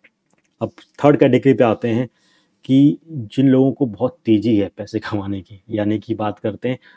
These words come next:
अ, momentum traders हम उनको कहते हैं, या scalping जिनको करना पसंद है, तो उनके लिए मैं कहूँगा कि बहुत छोटा time frame आपको पकड़ना है, यानी कि थ्री minutes पकड़ना है, one minute का पकड़ना है।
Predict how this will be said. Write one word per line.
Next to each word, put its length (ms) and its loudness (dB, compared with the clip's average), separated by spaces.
अ, 440 -2
momentum 440 4
traders 360 -2
हम 100 0
उनको 280 -6
कहते 220 -2
हैं, 120 -2
या 160 -2
scalping 480 -2
जिनको 240 -2
करना 240 -2
पसंद 360 -6
है, 120 -6
तो 60 -2
उनके 320 4
लिए 120 8
मैं 120 6
कहूँगा 280 -2
कि 100 -4
बहुत 260 -6
छोटा 220 -4
time 200 -4
frame 160 -4
आपको 180 -8
पकड़ना 380 -6
है, 160 -6
यानी 280 -4
कि 160 -6
थ्री 380 -2
minutes 240 -2
पकड़ना 500 -6
है, 240 -8
one 280 -4
minute 220 -4
का 80 -4
पकड़ना 380 -10
है। 80 -20